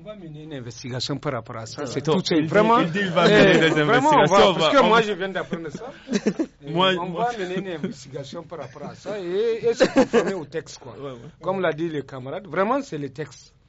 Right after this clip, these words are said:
Speaker 1: Nous, dans nos textes, ça n'existe pas. Mais on
Speaker 3: Sinon,
Speaker 1: va
Speaker 3: il y a,
Speaker 1: mener, on
Speaker 3: il y a
Speaker 1: va
Speaker 3: cinq
Speaker 1: chercher.
Speaker 3: ans, ceux qui font espagnol, ils
Speaker 1: Euh,
Speaker 3: payent mille francs même, je pense. Ça continue ?
Speaker 2: Ça continue jusqu'à
Speaker 1: Voilà. Vraiment,
Speaker 2: présent.
Speaker 1: le
Speaker 3: Nous vous
Speaker 1: peut-être
Speaker 3: revenons
Speaker 1: pas
Speaker 3: sur certaines, euh,
Speaker 1: Voilà.
Speaker 3: décisions prises par votre, euh,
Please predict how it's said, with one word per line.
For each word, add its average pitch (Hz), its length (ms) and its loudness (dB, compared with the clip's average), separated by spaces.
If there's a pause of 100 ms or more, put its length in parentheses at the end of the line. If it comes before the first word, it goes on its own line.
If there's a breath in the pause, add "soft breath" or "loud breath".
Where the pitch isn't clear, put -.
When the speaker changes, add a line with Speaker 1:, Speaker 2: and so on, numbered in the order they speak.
(160)
Speaker 1:
Nous, 196 100 -6
dans 226 180 2
nos 190 120 -2
textes, 262 280 -8
ça 156 140 -8
n'existe 135 300 -12
pas. 113 200 -20
Mais 170 140 -12
on 226 80 -8
Speaker 3:
Sinon, 190 80 -4 (120)
Speaker 1:
va - 100 0
Speaker 3:
il - 20 -2
y 147 60 0
a, 127 80 0
Speaker 1:
mener, 120 100 -6
on 160 60 -10
Speaker 3:
il 143 60 -6
y 143 40 -2
a 143 40 2
Speaker 1:
va 147 40 -2
Speaker 3:
cinq 180 240 -4
Speaker 1:
chercher. 180 160 -6
Speaker 3:
ans, 202 80 -2
ceux 202 160 -6
qui 151 140 -8
font 151 140 -10
espagnol, 147 500 -10
ils 139 100 -6
Speaker 1:
Euh, 139 60 -14
Speaker 3:
payent 143 160 -2
mille 147 180 -6
francs 139 240 -10
même, 147 180 -10
je 117 120 -14
pense. 120 240 -16
Ça 123 180 -10
continue ? 160 400 -10
Speaker 2:
Ça 156 160 -4
continue 143 480 -6
jusqu'à 131 380 -4
Speaker 1:
Voilà. - 0 -
Vraiment, 113 240 -6
Speaker 2:
présent. 214 160 -8
Speaker 1:
le 143 200 -10
Speaker 3:
Nous 151 160 0
vous 160 140 0
Speaker 1:
peut-être 190 140 6
Speaker 3:
revenons 185 240 4
Speaker 1:
pas 214 80 6
Speaker 3:
sur 185 180 -2
certaines, 156 460 -2
euh, 147 100 -2
Speaker 1:
Voilà. 131 60 -6
Speaker 3:
décisions 147 480 -2
prises 147 300 -4
par 131 180 -4
votre, 127 320 -6
euh, 120 400 -6